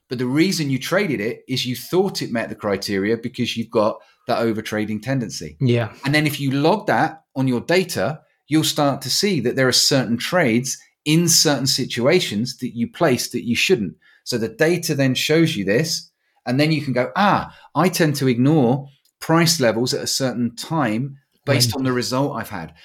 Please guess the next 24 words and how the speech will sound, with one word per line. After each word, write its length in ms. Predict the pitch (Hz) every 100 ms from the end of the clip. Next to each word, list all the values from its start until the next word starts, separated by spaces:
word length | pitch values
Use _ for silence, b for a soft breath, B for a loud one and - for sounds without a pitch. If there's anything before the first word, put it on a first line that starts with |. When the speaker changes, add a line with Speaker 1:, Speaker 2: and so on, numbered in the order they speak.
| B
Speaker 1:
And 100 | 139
I 60 | 147
Speaker 2:
Yeah. 60 |
Speaker 1:
know 220 | 151 202 220
this 200 | 117 -
'cause 160 | 127
I've 200 | 151 196
sat 440 | - - 160 110 -
and 100 | 120
I've 160 | 123 127
got 200 | 131 -
four 300 | - 175 180
people 340 | 190 185 135
to 140 | 135 127
analyze 360 | 123 117 117
a 60 | 117
chart 320 | - 135 110
and 100 | 113
they 60 | 113
see 180 | - 107
it 80 |
completely 380 | - 101 127 117
differently. 460 | 120 123 95 82 80 -
Speaker 2:
Mm. 240 | 135 123